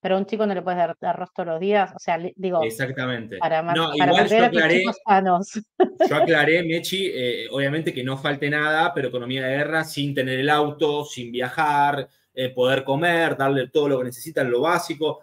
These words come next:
Speaker 2: Para decir economía
Speaker 1: Sí.
Speaker 2: de guerra es para decir, "Bueno, estamos juntando para algo", para decir, "No sé, nos compramos nuestra casa
Speaker 1: Sí.
Speaker 2: en, en un año".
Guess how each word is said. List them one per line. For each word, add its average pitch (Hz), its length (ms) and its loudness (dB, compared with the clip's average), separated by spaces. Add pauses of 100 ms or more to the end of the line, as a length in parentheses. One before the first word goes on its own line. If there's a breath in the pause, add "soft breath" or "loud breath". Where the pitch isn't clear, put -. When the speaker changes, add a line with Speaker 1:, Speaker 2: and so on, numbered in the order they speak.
Speaker 2:
Para 135 200 0
decir 139 280 -2
economía 160 360 -2
Speaker 1:
Sí. 156 40 -2
Speaker 2:
de 160 40 -2
guerra 180 180 2
es 165 80 -8
para 127 120 -2
decir, 127 200 -2
"Bueno, 156 180 0
estamos 170 280 -4
juntando 160 440 -4
para 139 220 2
algo", 113 240 -2
para 117 160 -4
decir, 143 220 -4
"No 139 60 -6
sé, 123 120 -10
nos 120 140 -14
compramos 139 360 -6
nuestra 131 260 -4
casa 151 260 -2
Speaker 1:
Sí. 127 60 -4
Speaker 2:
en, 117 300 -14
en 131 100 -10
un 151 80 -2
año". 147 380 0